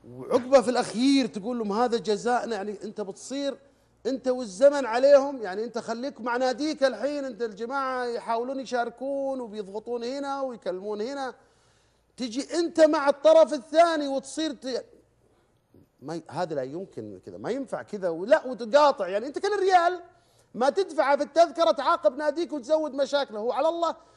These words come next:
ثم على الجمهور. اتحاد يعني إدارته قوتها إن عندها جمهور يقدر يدفع ت-، قيمة تذاكر يمول. نادي الاتحاد جماهيريته تقدر تموله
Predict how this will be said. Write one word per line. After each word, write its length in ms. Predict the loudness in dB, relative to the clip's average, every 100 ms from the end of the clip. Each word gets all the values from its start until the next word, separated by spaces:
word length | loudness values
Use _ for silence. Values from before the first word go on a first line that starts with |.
| _ _
ثم 180 | -6 0
على 140 | 4
الجمهور. 360 | 4 2 -6 -6
اتحاد 420 | -8 -4 0 0 -2
يعني 160 | -8 -6
إدارته 460 | -2 0 0 -4 -8 -14 _ _ _ _ _ _ _ _ _ -10
قوتها 640 | -2 4 4 6 6 6
إن 140 | 4
عندها 360 | -4 -2 4 4
جمهور 460 | 4 -2 0 0 0
يقدر 220 | -4 -6
يدفع 420 | -6 -2 0 0
ت-، 120 | 0
قيمة 320 | -2 -2 -8
تذاكر 440 | -8 -4 -4 -4 -6
يمول. 300 | -4 -4 -4
نادي 220 | -10 -12
الاتحاد 460 | -16 -10 -8 -8 -12
جماهيريته 500 | -10 -8 -8 -10 -12
تقدر 160 | -10
تموله 500 | -10 -6 -6 -6 -10